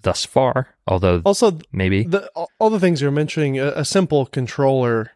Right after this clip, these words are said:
Speaker 2: d-, is a very easy, you know, if, if it's something that people want, it's something easy that Apple can make,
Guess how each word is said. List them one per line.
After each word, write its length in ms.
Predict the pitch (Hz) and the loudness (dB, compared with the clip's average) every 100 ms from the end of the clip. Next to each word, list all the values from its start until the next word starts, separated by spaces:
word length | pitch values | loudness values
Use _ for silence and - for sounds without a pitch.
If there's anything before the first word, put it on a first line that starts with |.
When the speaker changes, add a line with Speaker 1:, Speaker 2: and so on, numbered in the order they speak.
| _ _ _ _ _ _ - | _ _ _ _ _ _ -14
Speaker 2:
d-, 340 | 147 - 101 156 | -12 -8 -4 0
is 180 | 135 131 | 2 2
a 60 | |
very 520 | 120 139 127 123 120 - | 2 2 2 -2 -4 -6
easy, 520 | 139 127 123 120 120 | -4 -2 -2 -4 -4
you 100 | 139 | -2
know, 160 | 117 107 | -2 0
if, 180 | 156 - | -2 0
if 180 | 170 151 | -2 0
it's 120 | 135 | 0
something 300 | 160 143 143 | 0 0 0
that 80 | 127 | 0
people 340 | 143 131 117 | -2 0 0
want, 280 | 117 120 117 _ _ _ _ _ | 0 -2 -4 _ _ _ _ _
it's 120 | 147 - | -6 0
something 280 | 147 135 | 0 2
easy 280 | 131 131 127 | 0 0 -2
that 160 | 117 120 | -2 -2
Apple 260 | 117 120 | -4 -6
can 160 | 117 123 | -6 0
make, 280 | 170 180 | 2 0